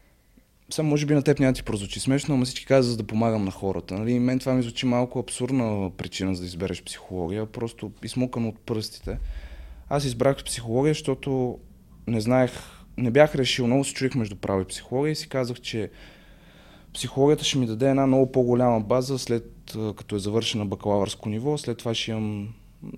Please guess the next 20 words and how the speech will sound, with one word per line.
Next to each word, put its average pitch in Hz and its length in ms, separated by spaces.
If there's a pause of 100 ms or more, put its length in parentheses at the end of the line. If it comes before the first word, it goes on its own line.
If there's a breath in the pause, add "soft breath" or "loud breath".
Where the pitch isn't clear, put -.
(160)
много 135 260
направления, 117 520
в 117 60
които 110 180
да - 80
се 104 160
реализирам. 95 540
Това 147 200
е 139 40
главната 101 440
причина, 92 400
не 123 240
е 123 40
нещо 117 380
толкова 104 640
задълбочено, 95 920
философско 85 600
и 80 40
така - 240
нататък. - 280